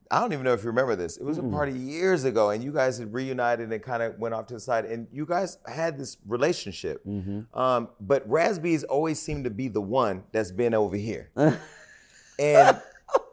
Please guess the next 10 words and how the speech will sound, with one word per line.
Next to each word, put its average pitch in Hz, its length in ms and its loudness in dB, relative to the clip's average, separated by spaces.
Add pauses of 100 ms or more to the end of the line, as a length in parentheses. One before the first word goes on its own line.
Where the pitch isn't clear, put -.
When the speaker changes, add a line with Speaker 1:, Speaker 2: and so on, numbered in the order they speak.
(1160)
Speaker 1:
now, 127 340 6
as 120 220 0
somebody 160 380 4
who 156 140 0
I 147 100 6
laid 151 240 2
the 143 60 -4
foundation 143 520 -2
earlier, 139 320 0
who 123 400 -2